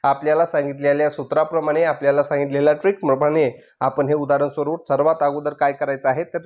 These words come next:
सर्वात मोठी जी संख्या आहे, ती लिहून घ्यायची आहे. सर्वात मोठी संख्या अधिक सर्वात लहान संख्या, सत्तावीस आलेले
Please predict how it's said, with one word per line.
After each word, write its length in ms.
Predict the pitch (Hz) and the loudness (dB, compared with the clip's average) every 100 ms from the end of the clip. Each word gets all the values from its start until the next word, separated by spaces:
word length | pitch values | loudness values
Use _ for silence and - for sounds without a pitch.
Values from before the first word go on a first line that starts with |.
| - | -8
सर्वात 340 | 151 139 156 160 | -6 0 0 0
मोठी 340 | 143 135 185 | 0 -2 -4
जी 140 | 180 | -4
संख्या 360 | 185 151 139 139 | 0 0 2 0
आहे, 140 | 135 | 0
ती 480 | - - _ - 147 | -2 -6 _ -2 2
लिहून 260 | 147 147 147 | 4 4 4
घ्यायची 280 | 143 135 147 | 0 0 0
आहे. 280 | 139 143 185 _ _ _ _ _ _ _ _ | 0 -2 -6 _ _ _ _ _ _ _ _
सर्वात 280 | 143 151 156 | 0 0 0
मोठी 300 | 160 151 165 | -4 -6 -6
संख्या 440 | 156 170 165 143 120 - _ - | -2 -2 2 0 0 -6 _ -4
अधिक 280 | 139 160 - | -2 -2 -2
सर्वात 420 | 151 147 156 156 | 0 2 0 0
लहान 280 | 147 143 160 | -4 -2 -4
संख्या, 400 | 170 143 - 143 | -6 -6 -4 -4
सत्तावीस 500 | 143 - 156 156 156 | -4 -2 -2 0 -2
आलेले 360 | 147 151 180 | -2 0 0